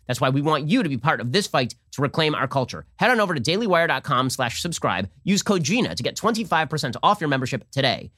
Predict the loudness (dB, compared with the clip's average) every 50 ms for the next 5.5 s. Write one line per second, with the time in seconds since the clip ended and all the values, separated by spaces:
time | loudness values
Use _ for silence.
0 | _ -6 -4 -2 -2 -2 -4 -2 0 2 2 2 2 0 0 -2 -2 -2 0 0
1 | 0 0 0 -4 -6 -6 -6 -6 -8 -10 _ _ -4 -4 -4 -2 -2 -2 -2 -2
2 | -2 -4 -2 -2 -2 -2 -2 -4 -4 -4 -4 -2 -2 -4 -4 -6 -10 _ _ _
3 | _ _ _ -4 -2 -2 -2 -2 -2 0 2 2 2 0 -2 -14 -20 _ _ _
4 | 0 2 4 4 4 2 2 0 0 0 -2 -4 -4 -2 -2 -2 -2 -2 -2 -2
5 | -2 -2 -2 -2 -2 0 0 0 -2 -4